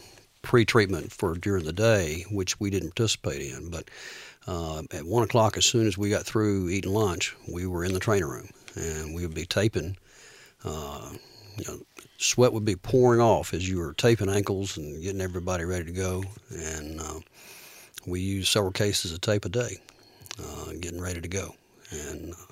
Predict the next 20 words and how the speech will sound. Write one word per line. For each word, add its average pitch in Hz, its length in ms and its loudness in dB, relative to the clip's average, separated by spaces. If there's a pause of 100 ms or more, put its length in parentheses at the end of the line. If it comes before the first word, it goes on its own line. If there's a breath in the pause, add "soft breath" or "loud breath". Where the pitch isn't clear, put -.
(560 loud breath)
uh, 160 240 10
<clears throat> 82 40 -6
we 92 200 -2
would 82 180 -4 (760 soft breath)
tape 120 300 6 (200)
before 113 260 6
the 107 80 8
ball 110 240 10
game 110 260 2
or 87 120 2
t-, - 180 -6
before 104 320 2
practice, 104 520 2 (100)
and 80 120 -6
then 90 140 -4
we'd 95 300 -2
go 98 180 0
out 98 320 0
and, 85 480 -6
uh, 76 220 -8